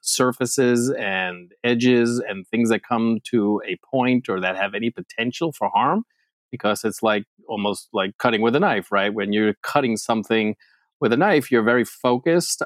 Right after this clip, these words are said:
on what you're doing so that you don't hurt yourself <laughs> with that knife. Well, just being in a space or, uh, in the presence of furniture that is characterized by straight lines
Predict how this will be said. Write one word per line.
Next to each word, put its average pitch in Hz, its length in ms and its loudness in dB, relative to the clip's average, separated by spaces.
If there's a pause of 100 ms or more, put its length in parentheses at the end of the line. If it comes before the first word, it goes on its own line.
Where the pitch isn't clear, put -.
on 110 320 2
what 107 220 0
you're 95 100 -4
doing 175 300 4
so - 140 -2
that 101 200 -2
you 101 60 -2
don't 98 260 0
hurt 120 180 0
yourself 156 380 0
<laughs> - 40 -8
with 147 300 0
that 175 220 0
knife. 175 340 0
Well, 117 340 2 (300)
just 127 280 0
being 131 300 6
in 123 260 4
a 107 180 0
space - 840 0
or, 104 340 2
uh, 104 400 2
in 110 140 -4
the 104 80 -2
presence 107 340 -4
of 98 120 -4
furniture 160 460 0
that 104 140 -2
is 95 80 -8
characterized 104 680 0
by 98 240 0 (420)
straight 101 280 -2
lines 143 1000 2